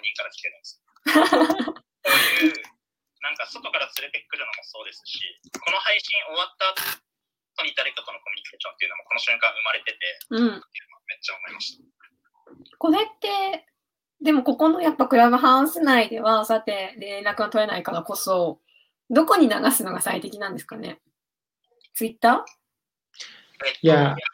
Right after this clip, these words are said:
Speaker 2: コメントというか、自分を知ってもらいたいなって思った時に、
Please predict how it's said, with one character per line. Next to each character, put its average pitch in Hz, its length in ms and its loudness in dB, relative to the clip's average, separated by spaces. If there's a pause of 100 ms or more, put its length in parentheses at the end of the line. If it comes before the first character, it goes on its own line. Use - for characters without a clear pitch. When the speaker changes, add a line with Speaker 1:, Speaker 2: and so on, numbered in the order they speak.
(880)
Speaker 2:
コ 220 120 -4
メ 220 200 2
ン 220 60 -6
ト 226 120 0
と 220 80 -4
い 208 60 -2
う 196 40 -8
か、 196 100 -2
自 220 200 -6
分 277 720 2
を 269 80 4
知 269 120 2
っ - 100 -2
て 233 140 2
も 226 100 0
ら 240 140 0
い 233 80 -2
た 240 140 6
い - 80 0
な 196 160 -2
っ 190 40 -10
て 190 100 -10
思 175 160 -4
っ 165 60 -10
た - 120 -14
時 165 260 -12
に、 180 320 -6